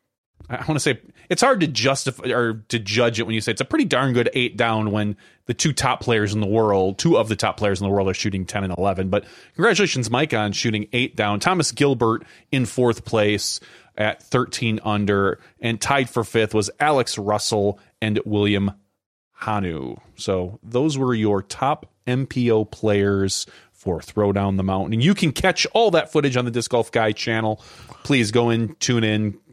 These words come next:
give 'em a view or two. Uh, turn off your ad blockers, <laughs> d-, join the cult, send them cash, PayPal, Terry at pro disc golfer dot com. I don't know what you're doing. So either way, go check out the, uh, the results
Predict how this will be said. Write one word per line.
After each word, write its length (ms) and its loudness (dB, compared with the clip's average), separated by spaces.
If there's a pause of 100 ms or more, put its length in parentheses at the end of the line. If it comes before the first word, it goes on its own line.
(340)
give 140 0
'em 100 2
a 80 2
view 300 2
or 100 2
two. 420 2 (480)
Uh, 140 -12
turn 160 -4
off 120 -2
your 100 -2
ad 220 0
blockers, 680 0 (720)
<laughs> 60 -20
d-, 200 -4 (220)
join 340 2
the 60 0
cult, 580 0 (100)
send 300 0
them 120 0
cash, 500 0
PayPal, 800 2 (600)
Terry 340 2
at 180 -2
pro 160 0
disc 200 -2
golfer 240 0
dot 180 -2
com. 240 -4
I 120 2
don't 120 0
know 120 -2
what 160 -4
you're 100 -8
doing. 300 -8
So 260 -4 (300)
either 260 4
way, 180 2
go 140 0
check 260 -2
out 200 0
the, 260 0
uh, 220 0
the 120 -2
results 560 -2